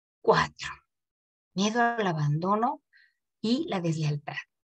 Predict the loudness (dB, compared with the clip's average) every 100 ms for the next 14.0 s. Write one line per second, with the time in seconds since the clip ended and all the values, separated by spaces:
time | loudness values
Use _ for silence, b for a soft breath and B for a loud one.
0 | _ _ _ _ _ -20 -14 -10 -10 2
1 | 6 6 6 4 2 -2 -2 2 4 2
2 | 0 -2 -8 b b b _ 2 4 6
3 | 6 4 2 0 -2 -4 -6 -12 -14 -18
4 | _ _ _ _ b b -8 -8 -8 -4
5 | -2 2 2 2 0 0 -4 _ _ _
6 | _ _ _ 0 4 6 6 6 6 4
7 | 2 0 0 2 2 2 -2 -2 -8 -4
8 | -2 -2 -6 -4 0 2 2 0 -4 -6
9 | 0 0 2 0 0 0 2 2 2 0
10 | -2 -2 -2 -4 -4 -8 B B B B
11 | B -4 -4 -6 -6 -2 -2 -2 -6 -10
12 | _ _ 0 6 8 8 4 0 2 4
13 | 2 0 -4 -6 -6 -6 -4 -4 -6